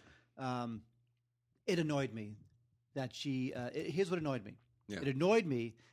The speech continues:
Speaker 1: that it was such a big deal. 'Cause it's like, "Oh my God, the African-American woman isn't directing the African-American superhero film. What an amazing story. Let's," it's like, who cares? She'll direct another great film. Like,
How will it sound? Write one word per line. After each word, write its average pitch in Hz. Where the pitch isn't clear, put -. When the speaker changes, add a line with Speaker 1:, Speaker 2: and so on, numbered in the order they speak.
Speaker 1:
that 147
it 139
was 127
such -
a 143
big 117
deal. 110
'Cause 156
it's 139
like, 147
"Oh 214
my 208
God, 180
the 180
African-American 202
woman 175
isn't 196
directing 180
the 165
African-American 165
superhero 202
film. 151
What 277
an 226
amazing 240
story. 254
Let's," 247
it's -
like, 233
who 302
cares? 294
She'll 262
direct 285
another 302
great 202
film. 135
Like, 165